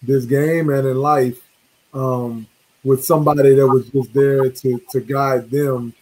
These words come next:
to not make the same mistakes, um, not have to transfer, um, you know, colleges, um, you know, not do the dumb things, um, and, and, and not get your academics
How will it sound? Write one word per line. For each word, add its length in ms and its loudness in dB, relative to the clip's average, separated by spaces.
to 120 -2
not 280 0
make 220 0
the 80 -6
same 300 -4
mistakes, 600 -12
um, 320 -10
not 200 0
have 220 0
to 80 -6
transfer, 760 -4
um, 480 -2
you 140 0
know, 160 0
colleges, 720 -2
um, 520 -6
you 120 2
know, 180 4
not 340 2
do 140 6
the 160 2
dumb 260 2
things, 540 0
um, 480 -2
and, 240 -2
and, 300 -4
and 100 -2
not 220 2
get 200 -2
your 120 4
academics 680 -2